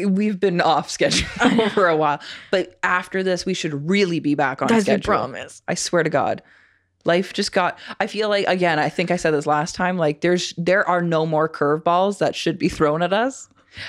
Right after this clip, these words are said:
Speaker 1: Actually, no, I said that last time and then I <laughs> got another curveball after that.
Speaker 2: I'm gonna knock
Speaker 1: Uh,
Speaker 2: on
Speaker 1: yeah,
Speaker 2: wood
Speaker 1: just
Speaker 2: there.
Speaker 1: knock on the wood
Speaker 2: Yeah.
Speaker 1: very
Speaker 2: I had to do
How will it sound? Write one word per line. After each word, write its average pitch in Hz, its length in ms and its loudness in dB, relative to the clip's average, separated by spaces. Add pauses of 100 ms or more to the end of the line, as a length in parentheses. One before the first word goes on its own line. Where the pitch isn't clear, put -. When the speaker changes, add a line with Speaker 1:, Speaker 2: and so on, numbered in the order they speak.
Speaker 1:
Actually, 233 260 -4
no, 247 100 0
I 180 60 0
said 190 160 0
that 185 120 2
last 190 220 0
time 196 140 -2
and 175 80 -2
then 170 100 0
I 185 80 0 (120)
<laughs> - 120 -10
got 202 120 -2 (200)
another - 280 -2
curveball 175 540 0
after 143 220 -2
that. 131 340 -4 (260)
Speaker 2:
I'm 220 100 -14
gonna 185 120 -8
knock 175 200 -4
Speaker 1:
Uh, 180 40 2
Speaker 2:
on 185 100 0
Speaker 1:
yeah, 165 120 2
Speaker 2:
wood 165 60 -2
Speaker 1:
just 175 120 -4
Speaker 2:
there. 170 180 0
Speaker 1:
knock 160 240 0
on 160 60 -6
the 147 100 -4
wood 147 220 -2
Speaker 2:
Yeah. 190 80 -12
Speaker 1:
very 151 220 2
Speaker 2:
I - 0 -
had 147 60 -4
to - 40 -14
do - 40 -14